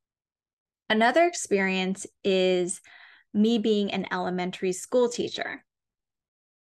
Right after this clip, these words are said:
I had a mini chalkboard, back when those were still <laughs> used, hung up in my childhood bedroom. I loved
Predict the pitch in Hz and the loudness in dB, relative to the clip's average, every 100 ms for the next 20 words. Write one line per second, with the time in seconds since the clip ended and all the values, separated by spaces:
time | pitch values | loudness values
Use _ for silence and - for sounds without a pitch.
0 | _ _ - 214 233 220 233 214 208 - | _ _ -2 0 0 -2 0 2 2 0
1 | 185 180 185 254 - 196 202 180 180 190 | 0 0 -2 -4 -2 -4 -2 -2 2 0
2 | 208 _ _ 185 180 - 185 180 180 180 | -2 _ _ -2 -2 -4 -4 -2 -2 -2
3 | 190 - 226 226 233 202 190 285 - - | -6 -2 0 0 2 4 2 0 -10 -20
4 | - - - - - 254 240 233 226 - | -20 -20 -20 -20 -6 -2 0 0 -2 -6
5 | 202 196 185 180 - 196 190 196 185 - | -6 -2 -2 -4 -4 -4 -4 -4 -4 -4
6 | - - - - 208 _ _ _ _ _ | -6 -8 -10 -12 -14 _ _ _ _ _
7 | - _ - 220 226 226 233 240 | -20 _ 0 2 2 4 4 2